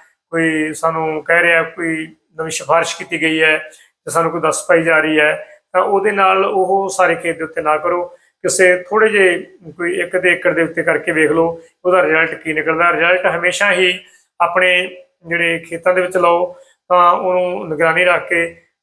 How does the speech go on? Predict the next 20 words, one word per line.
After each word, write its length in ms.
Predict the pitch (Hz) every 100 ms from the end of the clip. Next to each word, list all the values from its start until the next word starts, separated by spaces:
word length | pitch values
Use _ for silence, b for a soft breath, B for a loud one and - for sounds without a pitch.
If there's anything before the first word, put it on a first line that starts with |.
| -
ਅਹ, 280 | 165 165 165
ਪੂਰੇ 180 | 185
ਤਰੀਕੇ 320 | 185 180 180 180
ਨਾਲ 100 | 180
ਉਹਦਾ 160 | 180
ਰਿਜ਼ਲਟ 300 | 156 160 165
ਕੱਢੋ, 420 | 160 156 147 - B B -
ਤਾਂ 160 | 170
ਕਿ 260 | 170 180 175
ਉਹਦੀ 280 | 175 165 175
ਅਸੀਂ 360 | 165 175 170
ਇਹ 180 | 175 170
ਵੀ 80 | 190
ਰਿਪੋਰਟ 280 | 175 165 151
ਕਰ 100 | 160
ਸਕੀਏ 300 | 165 160 160
ਕਿਹੜੇ 440 | 175 170 175 165 156
ਨਦੀਨਨਾਸ਼ਕ 400 | 156 156 151 -
ਸਹੀ 340 | 165 160 170
ਹੈ, 260 | 165 160